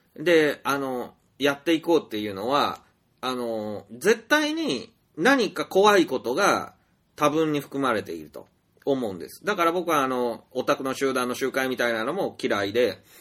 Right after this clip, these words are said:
あの、ああいうとこに行くと、素直に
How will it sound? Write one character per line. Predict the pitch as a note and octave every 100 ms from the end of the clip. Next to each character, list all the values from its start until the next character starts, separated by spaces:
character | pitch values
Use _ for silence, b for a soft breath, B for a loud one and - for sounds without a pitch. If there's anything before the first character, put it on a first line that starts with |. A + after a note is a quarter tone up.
| b _
あ | A#2+ A#2+
の、 | A2+ A2+
あ |
あ | B2+
い | A#2+
う | A#2+ A#2+ A2+ A2 _ G2
と | B2+
こ | A#2+
に | A#2
行 | A2
く |
と、 | - A3 A#2+ - b b _ _
素 | - D#3+
直 | C3 G#2+
に | F2 E2+